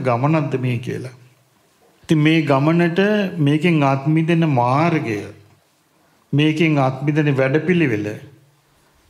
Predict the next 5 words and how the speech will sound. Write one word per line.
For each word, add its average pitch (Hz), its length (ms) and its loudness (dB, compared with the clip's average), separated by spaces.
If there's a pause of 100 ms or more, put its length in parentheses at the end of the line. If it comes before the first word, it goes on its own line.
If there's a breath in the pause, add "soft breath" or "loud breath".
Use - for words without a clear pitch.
(160)
මේක 143 260 0
පැහැදිලිවම 165 880 2
බුදුරජාණන් 143 800 0
වහන්සේ 127 600 -2 (680)
විතරමයි 123 680 0